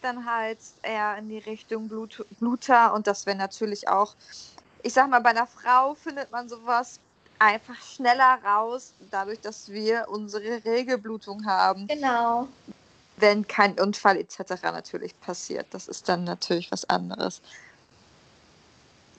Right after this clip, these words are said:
Speaker 1: Möchtest du unseren Zuhörern noch etwas sagen, meine Liebe?
Speaker 2: Einfach keine Panik machen.
Speaker 1: Mhm.
Speaker 2: Man kann ganz normal leben. Man muss sich keine Sorge machen. Also ich will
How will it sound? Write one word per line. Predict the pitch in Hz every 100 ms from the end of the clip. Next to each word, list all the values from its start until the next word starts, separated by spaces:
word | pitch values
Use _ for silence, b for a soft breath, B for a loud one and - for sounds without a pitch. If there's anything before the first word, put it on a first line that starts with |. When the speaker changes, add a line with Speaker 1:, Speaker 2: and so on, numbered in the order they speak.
| -
Speaker 1:
Möchtest | 254 294 - 415 -
du | 427
unseren | 403 381 359
Zuhörern | - 415 403 415 392 359 339 320 320 -
noch | 262 302 -
etwas | 349 - 262 226 -
sagen, | 254 247 - 466
meine | 330 254 226
Liebe? | 208 208 185 185 202 - _ _ _ _ _ _ _ _ _ _ _
Speaker 2:
Einfach | 311 330 359 339 -
keine | 320 277
Panik | 277 302 277 285 294 -
machen. | 262 277 294 320 349 247
Speaker 1:
Mhm. | 311
Speaker 2:
Man | 277 269
kann | 294 269
ganz | 269 262 -
normal | 285 269 269 269
leben. | 262 277 277 269 294 311 -
Man | 254 269
muss | 277 277 277
sich | 277
keine | - 262 262 269
Sorge | 254 262 262
machen. | 254 254 254 262
Also | - 240 - 247 247 -
ich | 254 254
will | 254 247 240